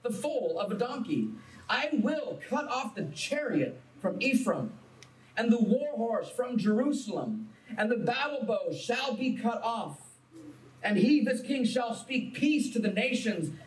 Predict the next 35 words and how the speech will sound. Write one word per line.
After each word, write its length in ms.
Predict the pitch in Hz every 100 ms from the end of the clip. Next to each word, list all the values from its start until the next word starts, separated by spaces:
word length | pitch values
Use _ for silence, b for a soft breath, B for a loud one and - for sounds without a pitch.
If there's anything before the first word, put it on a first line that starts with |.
| -
His 260 | 262 202
rule 380 | 170 302 294 240
shall 320 | - 254 214
be 240 | 196 262 240
from 200 | 220 202
sea 360 | - 262 240
to 100 | 196
sea, 520 | - 269 262 190 - - -
and 120 | 214
from 200 | 202 240
the 100 | 220
river 400 | 180 - 220 220
to 100 | 202
the 160 | 196 214
ends 200 | 226 202
of 60 |
the 100 | 208
earth. 400 | 254 285 262 - - - _ _ - B B 220
As 240 | 254 247
for 80 | 214
you 220 | 247 294
also, 320 | 233 269 -
because 380 | 214 214 240 254
of 80 | 294
the 60 | 220
blood 420 | 147 185 240 285
of 240 | 233 165
my 260 | - 233 262 -
covenant 580 | 247 247 247 226 165 165
with 260 | 247 302 -
you, 140 | -
my 140 | 226
promise 500 | 240 - 233 269 262 -
to 80 | 285
you, 400 | 214 165 165